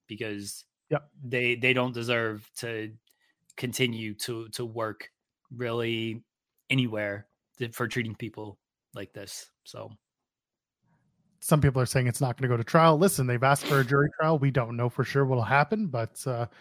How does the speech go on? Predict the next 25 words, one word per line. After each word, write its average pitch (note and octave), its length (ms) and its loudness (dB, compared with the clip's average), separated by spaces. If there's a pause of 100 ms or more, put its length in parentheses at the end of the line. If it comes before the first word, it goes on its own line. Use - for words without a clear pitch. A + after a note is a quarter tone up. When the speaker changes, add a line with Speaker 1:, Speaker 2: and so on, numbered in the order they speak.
(280)
Speaker 2:
it's B2+ 160 -4
out F3+ 200 0
there B2 120 -4
for - 160 -8
sure. G3 240 -6 (240)
Uh, B2+ 220 4
Bell B2+ 220 2
Renette C3+ 260 4
sent C3+ 220 2
us A2+ 120 0
a A#2 60 -2
super B2+ 180 0
chat B2+ 260 2
saying, C3 160 2
"Do C3 60 0
you C3+ 60 2
guys C3 180 6
think C#3 200 2
Bryan C3 200 4
Danielson D#3 380 8
will C#3+ 80 4
be C#3 100 8
asked C3 200 2
about C3 180 0
this C3+ 220 4